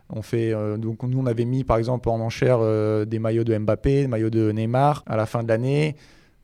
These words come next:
voilà, il y a un parent qui, euh, qui peut se le permettre, qui donne un peu plus pour, euh,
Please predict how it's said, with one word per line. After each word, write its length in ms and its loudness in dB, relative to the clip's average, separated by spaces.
voilà, 180 -2
il 20 -2
y 40 -2
a 100 -2
un 80 -4
parent 340 -6
qui, 300 -4
euh, 180 -2
qui 140 -10
peut 100 -8
se 140 -4
le 40 0
permettre, 360 0
qui 120 -8
donne 160 -2
un 80 -2
peu 120 -2
plus 320 -4
pour, 360 0
euh, 120 2